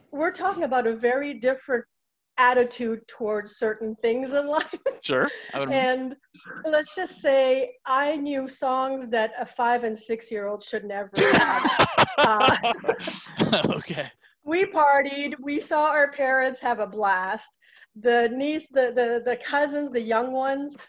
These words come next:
Speaker 1: we just, like, had the run of the house 'cause the adults were partying on their side. We sang songs. We ate way too much. Um,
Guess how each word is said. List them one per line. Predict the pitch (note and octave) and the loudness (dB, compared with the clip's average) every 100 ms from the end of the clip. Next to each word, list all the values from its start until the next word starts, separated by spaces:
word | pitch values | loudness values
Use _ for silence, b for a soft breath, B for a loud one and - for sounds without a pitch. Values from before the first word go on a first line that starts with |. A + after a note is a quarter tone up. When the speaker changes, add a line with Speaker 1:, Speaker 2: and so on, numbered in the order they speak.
| B _ | B _
Speaker 1:
we | C4+ B3+ B3+ A#3+ | -12 -8 -6 -6
just, | G#3+ B3 A#3+ - | -6 -4 -4 -4
like, | A3+ G#3 G3 _ _ A#3+ | -2 -2 -4 _ _ -4
had | B3 B3 A#3 G#3+ | 2 2 2 -4
the | A3+ | 0
run | A#3+ B3+ | 2 2
of | A#3+ | 2
the | A3+ | -2
house | A#3 A3+ A#3 | 0 0 0
'cause | B3 G3+ | -4 -4
the | A3 - | -4 -4
adults | G#3 A3 A3+ - | -2 0 -2 -4
were | A3 A#3 | -6 -2
partying | G#3+ G#3+ G#3+ G#3 | -4 -2 -4 -6
on | G#3 G3 | -6 -6
their | F#3+ G3 | -6 -6
side. | - F#3+ F#3+ G3 G3+ _ _ _ - | -4 -2 -2 -4 -8 _ _ _ -12
We | A3 A3+ A3+ | -6 -4 -4
sang | A3 - B3+ C4 C4+ | -6 0 0 0 -4
songs. | C4 A3+ A3 A3 A3 A3+ A3+ G#3+ | -4 0 2 2 0 -2 -4 -8
We | G#3 F#3+ G3 G3 F#3+ F3+ _ _ _ | -10 -10 -10 -12 -14 -18 _ _ _
ate | B3 C4+ - | 0 0 -6
way | A#3 B3 C#4 C#4 B3+ | -10 0 2 2 -4
too | - B3 | -8 -6
much. | A3 G3+ G3 G#3+ - - _ _ _ - | -4 -4 -4 -6 -16 -20 _ _ _ -6
Um, | G#3+ G3+ G3 G3 G#3+ | -2 0 0 -2 -10